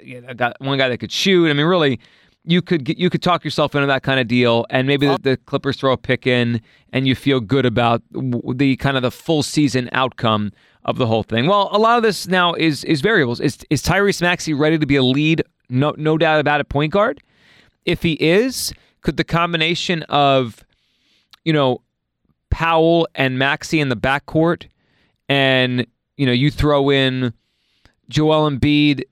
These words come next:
maybe having a different role within the offense and, and being the guy the ball's in his hands more, and maybe he's ready for more of a playma-, yeah, you could play, play this out a lot of different ways, and, and maybe they would be a, a pretty good team next year, but that takes variables. Number one,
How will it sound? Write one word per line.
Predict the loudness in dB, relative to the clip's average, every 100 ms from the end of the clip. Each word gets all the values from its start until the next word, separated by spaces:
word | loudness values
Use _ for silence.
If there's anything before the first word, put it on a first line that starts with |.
| -2
maybe | 0 2 2 2 0 _ _ _
having | -2 0 -2
a |
different | 0 -2 -2 -2
role | 2 4 2 0
within | 0 0 0
the | 2
offense | 2 0 -2 -4 -4 -8 -2
and, | 0 0 -2
and | -4 0
being | 0 0
the | 0
guy | -2 -2
the | -2
ball's | 0 2 0
in | -2
his | -4
hands | -4 -4 -4 -4
more, | -2 -2
and | 0
maybe | -2 0
he's | 0 0
ready | 0 0 0
for | -2 -2
more | -2
of | -2
a |
playma-, | -4 -4 -4 -2
yeah, | 0
you | 2 2
could | 2
play, | 2 2 0 -2
play | 0 2
this | 2
out | 2
a |
lot | 2 0
of |
different | -2 -2 0
ways, | 2 2 0 -4 _ _ _ -6
and, | -2 0
and | 0 2
maybe | 2 2 2 2 -2
they | -2 0 2
would | 2
be | 2 0
a, | 0 -4
a |
pretty | -2 -2 0
good | -2 0
team | -2
next | 0 -2 -2
year, |
but | 0
that | 0 0
takes | -2 -2
variables. | 0 0 0 -2 -4
Number | -2 0
one, | 2 2 -2